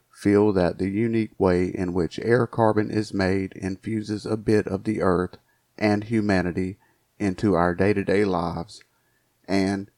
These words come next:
can represent the circular economy in a meaningful way. The methane born of human productivity goes to feed nature's microbes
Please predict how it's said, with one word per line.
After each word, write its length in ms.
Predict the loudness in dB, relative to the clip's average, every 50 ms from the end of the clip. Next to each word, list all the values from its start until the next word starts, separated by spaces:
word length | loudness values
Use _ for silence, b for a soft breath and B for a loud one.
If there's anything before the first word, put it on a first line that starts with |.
| _ _ _ -6
can 280 | -4 -2 -2 -2 0
represent 680 | 0 0 0 0 0 -2 -4 -2 -4 -4 -4 -4 -4 -6
the 100 | -6 -6
circular 580 | -4 -2 -2 -2 -2 -2 -4 -4 -2 -2 -2 -2
economy 800 | -2 -4 -4 -2 -2 -2 0 0 -2 -2 -2 -4 -4 -4 -6 _
in 120 | -6 -6 -4
a 80 | -4
meaningful 640 | -4 -2 -2 -2 -2 -4 -6 -8 -8 -6 -6 -6 -6
way. 400 | -6 -6 -6 -6 -6 -8 -10 -14 -18 _ _ _ _ _ _ _ _ _ _ _ _ _ _ _ _ _ _ _ _ _ _ _ _ _ _ _ _ _ _ _ -6
The 200 | 0 2 2 4
methane 760 | 4 2 0 0 0 0 -2 -2 0 -2 -4 -8 -10 -12 -16 _ -4
born 380 | 0 2 4 4 2 0 -2 -2
of 200 | -4 -6 -6 -4
human 360 | -2 -2 0 0 0 -2 -2
productivity 920 | 0 2 2 4 2 0 -2 -2 -2 -2 -2 -2 -2 -4 -4 -6 -8 -10 -14 _ _ -6 0
goes 340 | 2 4 4 4 4 2 -2
to 100 | -6 -6
feed 460 | -2 0 0 0 0 0 -2 -4 -2
nature's 460 | 0 2 0 2 0 -2 -4 -2 -2
microbes 760 | -2 0 0 -2 -2 0 0 0 0 0 -2 -6 -10 -16